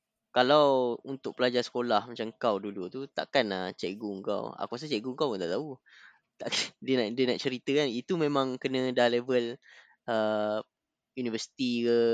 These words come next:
apa ke, mungkin dia akan belajar perbezaan-perbezaan yang ada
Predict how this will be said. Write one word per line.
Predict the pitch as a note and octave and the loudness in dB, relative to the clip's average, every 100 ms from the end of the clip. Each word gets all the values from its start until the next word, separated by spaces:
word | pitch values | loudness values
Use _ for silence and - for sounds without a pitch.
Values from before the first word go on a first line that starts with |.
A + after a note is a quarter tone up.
| A2+ G#2+ | 2 0
apa | G#2 C3 B2+ | -2 -4 -4
ke, | D3 | -4
mungkin | D3 D3+ | -4 0
dia | C3+ B2 | 2 2
akan | B2 | 2
belajar | B2 B2+ F#2+ G#2 B2 A#2+ _ _ _ - | 0 0 2 2 2 -4 _ _ _ -14
perbezaan-perbezaan | - A#2 A#2+ G2 G#2+ A2 A2+ A#2 - A2+ A2+ A2 G#2+ A2 B2+ _ _ _ _ | -8 -4 0 0 -2 -4 0 0 4 4 4 2 -2 -10 -14 _ _ _ _
yang | - A2 | -6 -4
ada | A2 A#2 | -2 -2